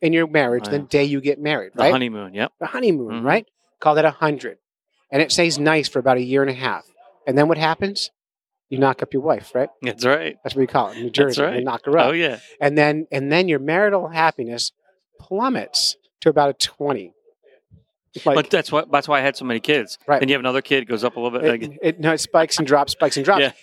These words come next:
Speaker 1: Then as the kids age, when you get
Speaker 2: Uh-huh,
Speaker 1: done having
Speaker 2: uh-huh.
Speaker 1: kids, it slowly ticks back up again until the kids move out. And then it spikes back up to about ninety.
Speaker 2: Wow.
Speaker 1: It never gets to a hundred again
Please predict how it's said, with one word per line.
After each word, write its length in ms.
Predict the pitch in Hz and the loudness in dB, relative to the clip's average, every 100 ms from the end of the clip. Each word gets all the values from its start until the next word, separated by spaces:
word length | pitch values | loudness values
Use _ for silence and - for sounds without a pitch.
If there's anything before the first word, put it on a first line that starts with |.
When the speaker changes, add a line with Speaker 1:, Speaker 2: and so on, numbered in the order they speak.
| - | 0
Speaker 1:
Then 160 | 170 | 0
as 280 | 185 170 220 | 2 0 2
the 100 | 220 | 0
kids 320 | - 208 185 - | 0 -2 -2 -4
age, 360 | 180 143 90 - | -2 -2 -2 -4
when 80 | 131 | -2
you 100 | 120 | 2
get 100 | 147 | 2
Speaker 2:
Uh-huh, 100 | 175 | 2
Speaker 1:
done 80 | 165 | 2
having 260 | 160 160 | 0 -2
Speaker 2:
uh-huh. 100 | 135 | -2
Speaker 1:
kids, 220 | 160 117 | -2 -2
it 220 | 127 147 - | -4 -10 -8
slowly 640 | - 151 151 180 190 180 | -8 0 4 4 2 0
ticks 260 | - 165 - | 0 -4 -2
back 280 | 156 135 143 | 0 0 0
up 140 | - | -6
again 280 | 107 90 - _ _ _ _ _ _ - | -8 -16 -20 _ _ _ _ _ _ -4
until 280 | 139 127 151 | -2 2 2
the 80 | 147 | 2
kids 220 | 147 127 | 0 0
move 200 | 135 127 | 0 0
out. 240 | 123 92 _ _ _ _ _ - | -2 -4 _ _ _ _ _ -10
And 160 | 120 | -6
then 120 | 135 | -4
it 180 | 135 - | -4 -4
spikes 760 | - - - _ - 180 214 - | -2 -2 -2 _ -2 -2 -2 0
back 240 | 196 - | 0 2
up 180 | 190 196 | 0 0
to 60 | |
about 200 | 160 139 | 0 0
ninety. 500 | 123 127 131 123 - _ _ - | -2 -4 -4 -4 -10 _ _ -14
Speaker 2:
Wow. 240 | 92 185 185 | -8 -2 0
Speaker 1:
It 80 | 151 | 2
never 280 | 165 202 | 2 2
gets 200 | 226 220 | 0 -2
to 60 | 220 | -2
a 40 | |
hundred 240 | 175 196 139 | -4 -4 -8
again 200 | 107 73 | -14 -20